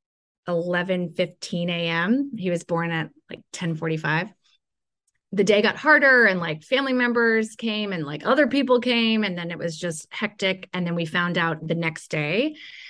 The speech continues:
that he had hemophilia, which we didn't know. And that was because of, um, getting a circumcision and realizing, okay, this child has a bleeding disorder. So then my world fell apart. So, and of course, we've put it all back together and everything. We,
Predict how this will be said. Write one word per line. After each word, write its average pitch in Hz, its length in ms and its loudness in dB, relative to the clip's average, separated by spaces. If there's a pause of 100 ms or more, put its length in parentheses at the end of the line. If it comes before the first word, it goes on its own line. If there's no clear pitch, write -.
(140)
that 165 420 0
he - 180 -4
had 170 100 2
hemophilia, 170 720 0
which 240 180 0
we 165 120 -2
didn't 160 260 -2
know. 165 440 -2 (420)
And 165 460 -2
that 156 160 0
was 160 320 -2
because 160 580 -4
of, 156 480 -4 (160)
um, 147 460 -6
getting 170 200 -2
a 165 40 -2
circumcision 160 560 -4
and 180 100 -4
realizing, 165 560 -4
okay, 214 240 -4
this 220 180 -2
child 185 260 -4
has 190 120 -6
a 190 40 -4
bleeding 202 280 2
disorder. 160 500 -4 (280)
So 220 120 2
then 254 180 4
my 233 100 4
world 196 220 2
fell 170 140 -2
apart. - 320 -8 (460)
So, 190 520 2 (360)
and 202 240 0
of 190 100 -8
course, 190 260 2
we've 175 200 0
put 190 160 -2
it - 60 -2
all 170 180 0
back 165 200 -2
together 160 340 0
and 156 240 0
everything. 160 720 0
We, 156 140 -6